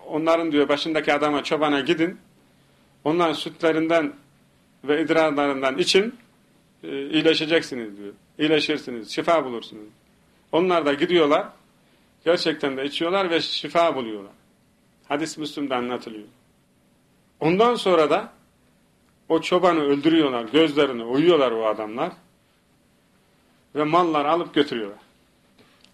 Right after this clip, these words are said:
Aleyhisselatü Vesselam hemen bir müfreze gönderiyor onların peşine.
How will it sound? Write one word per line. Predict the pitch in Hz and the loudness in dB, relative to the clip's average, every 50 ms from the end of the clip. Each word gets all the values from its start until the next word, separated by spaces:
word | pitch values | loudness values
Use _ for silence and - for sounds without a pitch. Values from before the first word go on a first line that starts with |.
| _ - | _ -4
Aleyhisselatü | 139 151 147 - 170 175 170 160 160 156 | -2 -2 -2 0 0 0 2 0 -2 -4
Vesselam | 151 - 160 165 151 147 | -6 -6 -6 -6 -4 -2
hemen | - 208 226 208 180 170 156 | 0 2 2 2 2 2 2
bir | 175 165 | 0 0
müfreze | 160 156 147 - 165 156 139 147 | 0 -2 -2 0 2 2 2 2
gönderiyor | 139 131 123 113 107 107 101 107 107 107 | 0 0 -2 -4 -4 -8 -10 -10 -12 -12
onların | 110 110 107 104 101 | -12 -12 -14 -14 -16
peşine. | 98 - 98 - - - | -18 -18 -18 -18 -18 -20